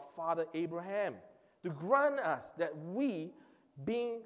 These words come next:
delivered from the hand of our enemies, might serve him without fear in holiness and righteousness before him in all our days. And you, child,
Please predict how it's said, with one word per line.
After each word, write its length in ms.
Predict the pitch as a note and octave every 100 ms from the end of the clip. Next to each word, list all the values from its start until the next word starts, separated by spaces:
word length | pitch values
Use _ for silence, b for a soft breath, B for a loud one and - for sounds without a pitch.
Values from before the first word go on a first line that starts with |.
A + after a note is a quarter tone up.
| D3
delivered 480 | E3+ F3 G#3+ G#3 F3
from 240 | F#3+ F#3
the 100 | F3
hand 400 | - - G#3+ A3
of 120 | F#3+
our 140 | F3+ D#3
enemies, 420 | D3 D3+ F3+ F#3
might 180 | D#3 -
serve 580 | - - A#3+ C#4+ C#4+ C#4+
him 300 | D3+ C#3+ C3+
without 500 | C#3 D#3 - - -
fear 360 | A#3 A3+ C3+ - - B B
in 160 | B2 A#2 -
holiness 560 | D#3 F3+ G3+ C#4 - -
and 160 | G#2+
righteousness 540 | F#2+ B2+ F3 E3 A3 G#3+
before 380 | D#3 - A#3 A#3+
him 180 | A3 G#3
in 120 | F#3 B B B
all 220 | - G3 A3+
our 260 | A3 G#3
days. 520 | F#3 C4+ C#4 C#3 - -
And 180 | D#3 D#3+ C#3+
you, 400 | E3+ C#4+ A#3 A#2 - - -
child, 540 | - A2+ B2 D3+ A#3+